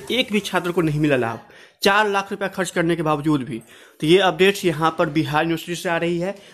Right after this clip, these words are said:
वहीं जो सीबीएसई वाले लोग हैं सुन लीजिए, सीबीएसई में टेंथ and ट्वेल्थ दोनों के लिए माइनर विषयों की डेटशीट जारी की गई है। तो अगर चाहते हो देखना तो वहाँ जाके देख सकते हो आप लोग।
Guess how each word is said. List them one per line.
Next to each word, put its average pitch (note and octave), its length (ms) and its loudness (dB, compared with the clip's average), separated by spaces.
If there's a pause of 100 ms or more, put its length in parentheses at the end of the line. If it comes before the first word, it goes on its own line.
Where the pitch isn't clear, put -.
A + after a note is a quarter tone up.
(100)
वहीं F#3+ 140 6
जो G#3+ 80 4
सीबीएसई G3+ 460 0
वाले A#3 200 2
लोग A3 200 6
हैं A3+ 100 4
सुन G#3 220 0
लीजिए, G#3+ 160 4
सीबीएसई F#3 420 4
में A3 200 4
टेंथ F#3+ 260 6 (440)
and F3+ 200 -2
ट्वेल्थ F#3+ 380 0 (260)
दोनों A#3+ 280 4
के C4 120 -6
लिए A3 140 0
माइनर F3+ 400 2
विषयों F#3+ 280 0
की F#3+ 120 -2
डेटशीट F3 380 2
जारी D3+ 240 0
की D#3 160 -8
गई C3 140 -2
है। B2 240 -16 (280)
तो C#3 60 -6
अगर C#3+ 100 2
चाहते D3+ 240 0
हो G3 60 0
देखना A3 220 2
तो A3 100 2
वहाँ F3 160 2
जाके E3 240 -2
देख D3+ 160 0
सकते - 220 -4
हो B2+ 80 4
आप A2+ 160 0
लोग। - 280 -8